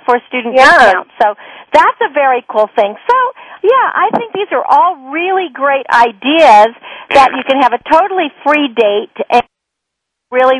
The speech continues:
Speaker 1: romantic one as well. And then I just want to share one last one, and that is, hey, you can always call into your favorite radio station. So
Speaker 2: <laughs>
Speaker 1: if anybody ever wants to call in and say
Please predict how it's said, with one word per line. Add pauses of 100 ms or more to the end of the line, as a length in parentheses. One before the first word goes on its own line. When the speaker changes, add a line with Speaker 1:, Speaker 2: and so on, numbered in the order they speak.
(160)
Speaker 1:
romantic
one (320)
as
well.
And
then
I
just
want
to
share
one
last
one,
and
that (200)
is, (300)
hey,
you
can
always
call
into
your
favorite
radio
station.
So (200)
Speaker 2:
<laughs>
Speaker 1:
if (240)
anybody
ever
wants
to
call
in
and
say